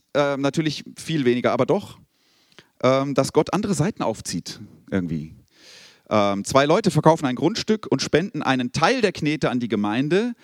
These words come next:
sagen aber, es wäre alles gewesen, was sie bekommen haben. Sie hätten alles gespendet.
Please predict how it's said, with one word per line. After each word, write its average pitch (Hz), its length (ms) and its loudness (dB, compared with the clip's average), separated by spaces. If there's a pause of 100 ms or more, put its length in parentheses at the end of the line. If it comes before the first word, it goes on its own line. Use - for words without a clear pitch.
(300)
sagen 214 420 2
aber, 131 500 2
es 143 220 2
wäre 170 400 4
alles 190 300 4
gewesen, 101 360 -4
was 87 140 -8
sie 92 80 -10
bekommen 82 320 -8
haben. 85 80 -6
Sie 98 80 -2
hätten 117 140 -6
alles 151 540 0
gespendet. 110 520 -2